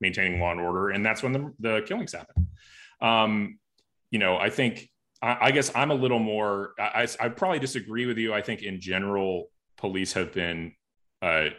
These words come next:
you know, not consistent enough in terms of making, you know, like, putting down riots, using the non-lethal methods at their disposal, um, protecting property, protecting people's buildings, protecting cities. Um,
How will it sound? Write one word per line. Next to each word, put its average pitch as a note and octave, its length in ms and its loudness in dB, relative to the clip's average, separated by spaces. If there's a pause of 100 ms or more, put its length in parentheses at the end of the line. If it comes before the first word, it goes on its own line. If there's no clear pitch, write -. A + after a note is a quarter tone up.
(120)
you G2 80 -4
know, D#2 140 -4
not F2 460 0 (220)
consistent F#2+ 540 -2
enough F2 240 0
in E2+ 80 -6
terms E2+ 260 -6
of D#2 100 -8
making, D#2+ 260 -8
you - 80 -6
know, D2+ 120 -4
like, D2 240 -6 (240)
putting G2+ 340 2
down F2 380 0
riots, F#2 480 2
using F#2+ 300 -2
the F#2+ 100 2
non-lethal F#2 480 0
methods F2 380 -4
at F2 60 -10
their F2+ 120 -2
disposal, F2 680 -4 (360)
um, D#2+ 460 -2 (160)
protecting F#2 520 -4
property, F2+ 520 0
protecting - 560 -6
people's F2+ 340 -4
buildings, F2 400 -6
protecting F2 540 -6
cities. F2 520 -4 (440)
Um, D#2+ 320 -2